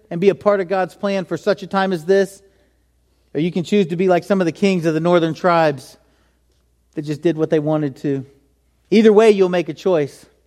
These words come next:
As we come to our response time this morning, will you stand and sing with us?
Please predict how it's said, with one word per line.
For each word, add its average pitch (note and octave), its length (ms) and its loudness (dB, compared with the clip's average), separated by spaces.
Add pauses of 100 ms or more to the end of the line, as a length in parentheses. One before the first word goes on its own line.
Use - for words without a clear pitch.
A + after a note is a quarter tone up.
(1600)
As D3 100 -6
we D3 60 -6
come F3 220 -2
to F3 60 2
our D#3+ 80 2
response D#3+ 420 -4
time D#3+ 220 -4
this C#3+ 200 -8
morning, D3+ 420 -2 (800)
will D#3+ 80 -6
you D3+ 80 -2
stand D#3+ 380 -4
and C3+ 80 -6
sing D#3+ 260 -6
with D#3 120 -4
us? D3+ 380 -8